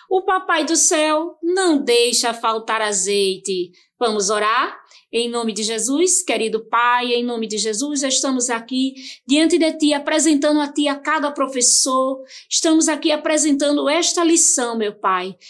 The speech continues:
Em nome de Jesus, abre a nossa mente, o nosso entendimento. Dá-nos sabedoria neste dia, Pai, para que possamos transmitir a Tua palavra, Deus, às, aos pequeninos, em nome de Jesus.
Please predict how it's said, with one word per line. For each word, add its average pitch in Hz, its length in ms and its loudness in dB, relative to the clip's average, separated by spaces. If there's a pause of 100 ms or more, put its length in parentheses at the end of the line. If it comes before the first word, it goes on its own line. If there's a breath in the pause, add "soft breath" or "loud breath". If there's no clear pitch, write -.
(140 loud breath)
Em 214 120 2
nome 220 240 0
de 214 120 -4
Jesus, 220 680 0
abre 285 320 2
a 269 60 0
nossa 254 380 0
mente, 262 440 0
o 254 60 -4
nosso 262 340 -2
entendimento. 240 880 -4 (320 loud breath)
Dá-nos 330 440 2
sabedoria 311 880 2
neste 294 420 2
dia, 277 320 4
Pai, 214 400 -2 (280 loud breath)
para 254 200 -2
que 262 140 -2
possamos 254 560 0
transmitir 349 800 2
a 277 60 -2
Tua 320 340 0
palavra, 269 760 0
Deus, 226 460 -2 (240 loud breath)
às, 262 400 0
aos 285 260 2
pequeninos, 262 840 2
em 320 180 4
nome 285 800 4
de 339 220 2
Jesus. 285 920 -2